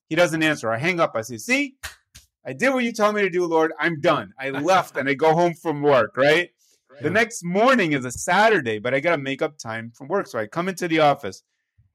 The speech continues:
Speaker 1: Again, call him. I'm like, "Are you kidding me? I did it yesterday. He didn't answer. Like, what do you want me to do?" And now thoughts are starting to race. Like,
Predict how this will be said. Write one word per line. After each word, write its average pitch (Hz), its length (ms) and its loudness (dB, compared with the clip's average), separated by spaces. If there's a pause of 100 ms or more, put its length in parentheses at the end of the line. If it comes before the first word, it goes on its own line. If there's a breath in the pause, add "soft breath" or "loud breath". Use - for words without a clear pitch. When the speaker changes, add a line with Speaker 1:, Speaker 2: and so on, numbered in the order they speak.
(180)
Speaker 1:
Again, 135 760 -2 (100)
call 147 400 2
him. 101 340 -10 (120)
I'm 127 140 -14
like, 139 200 -8 (100)
"Are 135 100 -8
you 143 200 -6
kidding 285 560 0
me? 107 300 -6
I 165 120 0
did 208 220 -4
it 226 120 -8
yesterday. 175 440 -6
He 139 140 -6
didn't 170 260 -4
answer. 160 520 -8 (500)
Like, 135 200 -4
what 135 220 -6
do 220 60 -2
you 226 100 -2
want 190 180 0
me 165 80 -2
to 156 100 -2
do?" 151 280 -6 (220)
And 147 140 -4
now 214 220 2
thoughts 208 380 0
are 202 60 -8
starting 160 420 0
to 131 80 -4
race. 123 400 -6
Like, 117 220 -6